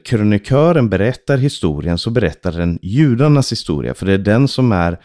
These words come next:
framför allt relevant för de judarna som befinner sig där i Jerusalem med, med omgivningarna, eh, på den här tiden. Och det han berättar om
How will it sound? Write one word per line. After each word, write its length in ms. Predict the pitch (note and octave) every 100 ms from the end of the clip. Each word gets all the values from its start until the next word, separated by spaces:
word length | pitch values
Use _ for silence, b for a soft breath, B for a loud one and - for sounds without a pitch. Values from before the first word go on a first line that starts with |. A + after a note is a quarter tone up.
| b -
framför 500 | G#2+ G2 F2+ F#2+ -
allt 440 | D3 G2 C#2 - -
relevant 640 | G2 F#2+ F#2+ E2 D2 D2+
för 140 | - F#2
de 240 | E2+ E2
judarna 480 | F#2+ E2+ D#2 D#2 D#2+
som 200 | - E2
befinner 440 | E2 - C#3+ D#3
sig 180 | D3 C#3
där 340 | F#2+ D#2 D#2 - B B B _
i 440 | G#2 F#2 F2 E2
Jerusalem 960 | E2 G2+ G2+ F2+ - F2 E2 E2+ D#2+ E2
med, 340 | E2 E2 E2 -
med 540 | F#2+ F2+ E2 E2 D#2+
omgivningarna, 920 | - G#2 F2 F2 D#2+ E2 E2 E2 E2+ F2 B B B B -
eh, 220 | F2 D#2+
på 180 | - G#2+
den 180 | F#2 F2
här 380 | D#2+ C#2 C#2 - _
tiden. 540 | E3 F3 - G1+ G1+ - _ _ _ _ _ _ - -
Och 380 | B2+ C#3 C#3 -
det 180 | A#2+ B2+
han 180 | C#3+
berättar 480 | A#2+ C3+ F#3 - F3
om 280 | B2 F2+